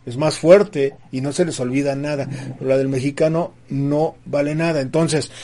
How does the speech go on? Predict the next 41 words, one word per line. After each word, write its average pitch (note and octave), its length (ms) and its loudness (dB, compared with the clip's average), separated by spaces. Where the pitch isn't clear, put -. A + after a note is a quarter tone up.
aquí G#3+ 260 0
la A3 120 10
onda G#3 240 10
es G3+ 140 10
que D#3+ 240 4
cuando D3+ 300 4
vi A#3 180 8
esto G3+ 400 10
de F#3 100 10
que F3 100 6
anuncia F#3 460 8
que D3 300 2
se D#3 140 0
va D#3+ 60 6
a F3 40 8
despedir, E3+ 400 4
dije, E3+ 220 2
"No F#3 120 2
ma-, E3+ 340 0
o - 40 -14
sea, D#3+ 460 2
todos C#4+ 240 10
sabemos A3 720 10
que G3 100 10
es G3 120 12
más G3+ 220 6
fácil, G3 600 2
es E3 180 2
más F#3 180 2
fácil F#3 340 2
que D3+ 160 0
quiten F#3+ 480 4
todo G3 220 6
el F#3 100 6
Artisali F#3 640 2
antes D#3+ 320 -4
de D#3 120 -2
que C3+ 100 -12
se C#3 120 -6
vaya C#3 220 2
Elías". B2 460 -8